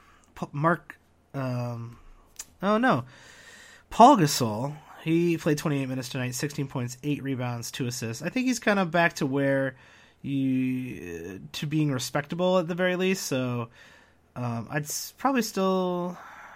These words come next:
if people think he's gonna come back and be really, really good, try to move him on that. But if you, if you h-, held on to him, you're starting him now at least, and, and it's not,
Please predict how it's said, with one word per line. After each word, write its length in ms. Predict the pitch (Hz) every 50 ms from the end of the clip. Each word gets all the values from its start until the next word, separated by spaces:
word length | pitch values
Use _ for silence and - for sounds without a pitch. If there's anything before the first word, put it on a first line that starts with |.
| - - - - _ _ - - - - 160 - - - -
if 160 | - 165 151 -
people 220 | - 208 214 220
think 120 | 247 214
he's 120 | 202 190 196
gonna 140 | 185 160 -
come 160 | - 147 131
back 160 | 147 151 147
and 80 | 147 120
be 100 | 113 110
really, 240 | 117 135 151 156
really 180 | 160 170 170 165
good, 300 | 151 180 180 180 180 175 - - - - _ -
try 160 | - - 147 139
to 80 | 135
move 240 | 123 123 139 143 139
him 220 | 165 147 131 131
on 240 | 120 123 123 117 110
that. 420 | 113 120 131 151 170 175 151 156 -
But 320 | 120 117 117 117 113 120
if 100 | 131 135
you, 300 | 131 123 120 120 117 123
if 120 | 135 -
you 120 | 127 123 120 143
h-, 140 | 135 127
held 240 | - 151 165 156 147
on 220 | 127 120 135 139 143
to 160 | - 170 170
him, 320 | 170 170 170 170 170 165 - - - - - - - - - - _ -
you're 120 | 131 143
starting 360 | - - - 123 131 151 160
him 160 | 160 160 156 156
now 320 | 160 160 160 160 156 156
at 140 | 151 135 147
least, 480 | 151 151 147 147 143 143 139 - -
and, 260 | 127 120 120 120 117 113
and 280 | - 120 120 117 120
it's 180 | 123 123 - -
not, 400 | 123 123 120 120 117 110 -